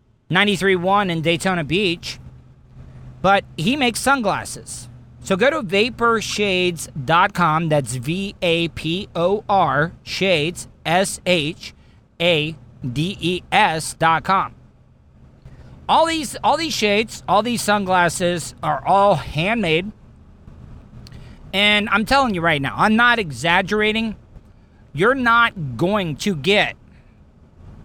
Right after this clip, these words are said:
quality for the price that you're paying at vaporshades dot com. And guess what? If you wanna save even more money, just enter in the promo code Tuddle. That's Tuddle with two D's, T U D D L E, and you're gonna get another fifteen percent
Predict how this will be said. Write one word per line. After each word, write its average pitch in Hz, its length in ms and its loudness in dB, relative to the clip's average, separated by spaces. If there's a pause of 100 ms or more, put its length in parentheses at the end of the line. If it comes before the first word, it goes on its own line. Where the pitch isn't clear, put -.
(200)
quality 175 720 0
for 175 200 -4
the 165 80 -2
price 196 460 2
that 160 140 -2
you're 151 140 -2
paying 165 380 -2
at 143 120 -4
vaporshades 147 600 -2
dot 135 220 -2
com. 185 260 2
And 156 100 -4
guess 170 220 0
what? 196 220 2
If 160 120 -6
you 180 100 -6
wanna 196 180 0
save 202 400 0
even 208 320 -2
more 226 380 0
money, 139 420 -4 (520)
just 233 240 0 (100)
enter 220 300 2
in 165 280 -2 (220)
the 139 80 -4
promo 196 360 2
code 185 280 0
Tuddle. 170 440 0
That's 151 280 0
Tuddle 180 240 4
with 151 140 2
two 202 200 -2
D's, 160 320 -4
T 180 120 -2
U 160 340 0
D 156 220 -2
D 156 280 -2
L 180 320 2
E, 180 340 -2 (400)
and 170 80 -2
you're 233 100 2
gonna 262 160 0
get 233 160 2
another 220 320 0
fifteen 214 640 -4
percent 180 580 -4